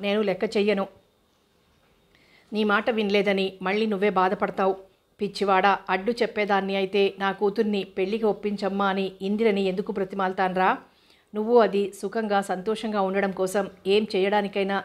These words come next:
నేను సిద్ధమేరా," అంది గద్గద స్వరంతో. తల్లి చేతులు గట్టిగా పట్టుకుని, నన్ను క్షమించమ్మా, నీ మనసుని అర్థం చేసుకోలేక అనవసరంగా నిన్ను నొప్పించానన్నాడు పశ్చాత్తాపం నిండిన గొంతుతో. "లేదు నాన్న, నువ్వింత పట్టుబట్టి ఉండకపోతే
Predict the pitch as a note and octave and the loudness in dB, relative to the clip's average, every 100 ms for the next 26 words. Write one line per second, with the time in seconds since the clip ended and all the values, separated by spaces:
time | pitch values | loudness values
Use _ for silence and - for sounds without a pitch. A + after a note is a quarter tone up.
0 | F#3+ G3 G3 G3 F#3 G3+ G3+ G3+ F#3 G3+ | -6 -6 -4 -4 -4 -2 0 0 0 -2
1 | - _ _ _ _ F#3+ G3 G3 F#3 F3+ | -8 _ _ _ _ -6 -2 0 0 -2
2 | G3 G3+ G#3 F#3+ F#3+ G3 F#3 - _ _ | -2 -2 -2 -4 -2 -2 -4 -8 _ _
3 | _ G#3+ A3+ A#3+ A3 A3 G3 F#3+ G3 G#3+ | _ -2 -2 0 0 0 -2 -2 -4 -6
4 | G#3+ F#3+ - G3+ G3 F#3+ G3+ G3 G3+ G3+ | -6 -8 -6 -4 -4 -4 -4 -2 -2 -2
5 | F#3+ G3+ G3+ G3+ F#3+ F#3+ F#3 - _ - | -4 -2 -2 0 0 -2 -6 -16 _ -4
6 | G#3+ G3+ A3 C4+ A3+ G3 G#3+ G#3+ G3+ G3+ | 0 0 0 0 0 0 -2 -2 -2 -2
7 | G3 G3 F#3+ G3+ G3+ - G3+ G#3 G#3+ G3+ | -2 0 0 0 0 -2 -4 -4 -4 -2
8 | G3+ G3 G3 F#3+ F#3 G#3+ G3+ G3 F#3+ F#3+ | -2 -2 -2 -4 -4 -4 -2 -2 -2 -2
9 | F#3+ G3 F#3 F#3+ F3+ - G3+ G3 F#3+ G3 | 0 0 -2 -6 -6 -6 -4 -4 -4 -4
10 | G3 F#3+ F#3 F#3 F#3+ G3+ G3+ F#3 - _ | -4 -4 -4 -4 -4 -4 -4 -6 -8 _
11 | _ _ _ - G#3 A3+ A#3 G#3 G3 F#3+ | _ _ _ 0 2 2 2 0 0 -2
12 | F#3+ - _ _ - G#3 A3+ A3+ G3+ G3 | -2 -8 _ _ -6 -2 -2 -2 -4 -2
13 | B3+ A#3+ G#3 G3 G#3 G#3 G3+ G3+ G3+ | -2 0 -2 -2 -4 -4 -4 -2 -2